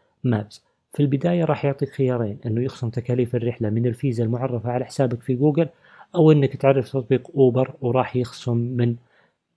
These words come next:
الفيزا اللي موجودة في أوبر. فبعد اختيارك للسيارة من هنا تضغط على نيكست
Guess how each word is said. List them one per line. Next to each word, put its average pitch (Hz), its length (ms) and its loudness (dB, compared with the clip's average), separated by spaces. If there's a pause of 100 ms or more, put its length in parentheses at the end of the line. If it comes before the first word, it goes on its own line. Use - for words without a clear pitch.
(160)
الفيزا 123 460 0
اللي 117 200 0
موجودة 110 520 -2 (100)
في 151 180 -4
أوبر. 107 300 -4 (320)
فبعد 120 240 2
اختيارك 117 460 -2
للسيارة 117 380 -2
من 107 140 -4
هنا 156 280 -2
تضغط 123 380 -4
على 107 220 -2
نيكست - 420 -8